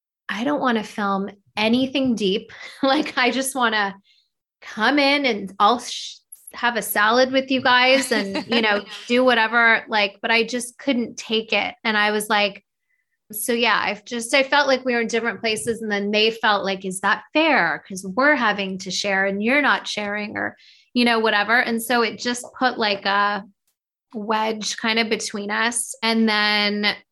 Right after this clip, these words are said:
Speaker 1: yeah, I just felt every day, like, we'd see each other on, like, personal levels. And then when we would come in to film, I felt like there were these little digs all day while we were filming. And I just snapped. And I, like, we had a physical fight.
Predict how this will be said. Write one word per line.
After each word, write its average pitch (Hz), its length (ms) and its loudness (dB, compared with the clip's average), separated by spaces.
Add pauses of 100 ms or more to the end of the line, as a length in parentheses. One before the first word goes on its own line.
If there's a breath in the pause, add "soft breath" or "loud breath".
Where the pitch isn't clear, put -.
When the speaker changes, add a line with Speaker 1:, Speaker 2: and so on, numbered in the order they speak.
(800)
Speaker 1:
yeah, 202 300 2
I 220 140 2
just 247 380 -4
felt 226 280 0
every 208 360 -2
day, 190 360 -2
like, 226 200 -2
we'd 226 220 -4
see 262 240 0
each 262 140 -2
other 247 220 2
on, 208 140 0
like, 190 240 -6
personal 240 560 0
levels. 254 640 0
And 208 180 -4
then 208 220 0
when 208 160 -4
we 208 140 -4
would 202 220 -6
come 220 300 -2
in 202 240 0
to 190 140 -6
film, 202 720 0 (180)
I 214 100 -2
felt 233 280 0
like 233 160 -2
there 220 100 -2
were 196 80 -2
these 196 220 -6
little 214 320 -2
digs 202 720 -2
all 208 260 2
day 208 220 0
while 208 200 -2
we 208 80 -6
were 202 120 -4
filming. 220 680 -2 (680 soft breath)
And 226 120 0
I 220 120 2
just 214 360 -6
snapped. 190 360 -4 (540)
And 233 160 -2
I, 208 140 2
like, 202 320 0
we 220 180 0
had 202 80 2
a 190 60 0
physical 196 600 -4
fight. 196 420 -6